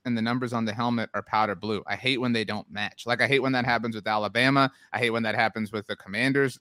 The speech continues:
you know, uh, or the football team in the past. Like, the numbers have to match. So this was the best version of that, I will say. Uh, this is not a question for you, Brandon, so sorry. But Stats, what did you think of the broadcast?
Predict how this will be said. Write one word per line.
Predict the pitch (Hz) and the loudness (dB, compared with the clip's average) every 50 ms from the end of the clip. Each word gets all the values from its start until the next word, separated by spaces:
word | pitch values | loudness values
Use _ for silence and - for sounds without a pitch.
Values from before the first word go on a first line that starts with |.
| _ _ | _ _
you | - 131 127 | -6 -2 0
know, | 123 120 120 120 117 | 0 0 0 -2 -2
uh, | - 117 113 104 101 104 80 | -2 -2 0 0 0 -2 -2
or | 110 110 104 | -2 -2 -2
the | 92 95 - _ | -2 -6 -12 _
football | - 139 127 - 127 117 | -4 -2 2 4 2 4
team | - 131 127 127 | 4 4 4 4
in | 127 120 | 4 4
the | 117 | 4
past. | - 127 123 123 123 123 - | 4 4 4 4 4 2 2
Like, | 127 117 - - - - _ | 0 0 0 -2 -8 -8 _
the | - 127 | 0 2
numbers | 135 175 196 190 196 165 - | 4 4 6 6 4 4 6
have | 143 139 127 | 4 4 4
to | - 107 | 2 -2
match. | 101 107 104 85 - - - | -2 -2 -2 -2 -4 -4 -2
So | 127 117 107 | 0 0 0
this | 98 92 139 147 - | 2 2 0 2 2
was | 160 151 120 | 0 0 0
the | 123 113 | -2 -2
best | 98 117 117 113 - - - _ - | 0 2 2 2 0 -4 -10 _ -2
version | 117 117 113 107 113 101 | 0 0 0 0 -2 -4
of | 95 92 | -4 -2
that, | 104 110 120 131 | 2 4 4 4
I | 139 | 4
will | 139 139 143 | 4 2 0
say. | - - 165 160 160 151 - _ _ _ - | 0 2 4 4 4 2 0 _ _ _ -4
Uh, | 98 104 90 - - | -4 -4 -4 -4 -6
this | 131 - | -6 -2
is | - | 2
not | 139 135 - | 2 2 2
a | - 110 | 2 2
question | - 127 113 - 110 98 | 2 2 2 2 -2 -6
for | - 113 | -4 -2
you, | 123 123 | 0 0
Brandon, | 120 127 127 127 123 | 2 2 2 0 0
so | - - | -2 -4
sorry. | 101 - 117 117 120 | -2 2 4 4 4
But | 110 101 101 | 4 0 -4
Stats, | - - 131 131 123 - | 0 4 4 4 6 4
what | 135 135 | 2 0
did | 143 131 | 2 0
you | 135 | 0
think | 123 139 131 131 | -2 -2 -2 -2
of | 110 | -2
the | - 92 | -4 -6
broadcast? | - 92 95 120 135 123 - - - - - - - - | -4 2 4 6 6 4 4 -2 -10 -10 -10 -12 -14 -12